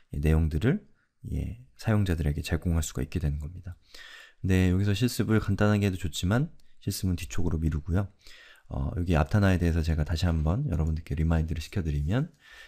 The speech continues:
앞타나는 기본적으로, 예, 프로젝트 단위로 구성이 되어 있습니다. 그래서 코딩 에브리바디라는 프로젝트, 예, new open tutorials 점 오알지라는 프로젝트, 이런 식으로 프로젝트를 만들어가면서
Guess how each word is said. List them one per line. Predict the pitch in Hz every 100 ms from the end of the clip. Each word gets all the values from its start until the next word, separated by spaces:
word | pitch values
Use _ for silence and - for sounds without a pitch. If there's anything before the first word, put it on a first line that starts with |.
| -
앞타나는 | 76 123 113 110
기본적으로, | 98 104 104 101 90 95 156 196 _ _ - 85
예, | -
프로젝트 | - 131 120 -
단위로 | - 80 80 90
구성이 | - - 76
되어 | 76
있습니다. | 73 - 90 85 - _ _ - -
그래서 | - 78
코딩 | 73 123 117
에브리바디라는 | 87 80 85 78 78 76 76 80
프로젝트, | - 78 73 - 71 - _ - - -
예, | - 85
new | 95 107 -
open | 90 - 90
tutorials | - 90 80 -
점 | - 85
오알지라는 | 76 80 76 73 73 -
프로젝트, | - 85 80 - 76 -
이런 | 82
식으로 | 82 78 76 123 - - - -
프로젝트를 | - 139 127 - 113
만들어가면서 | 82 85 101 95 82 76 80 95 73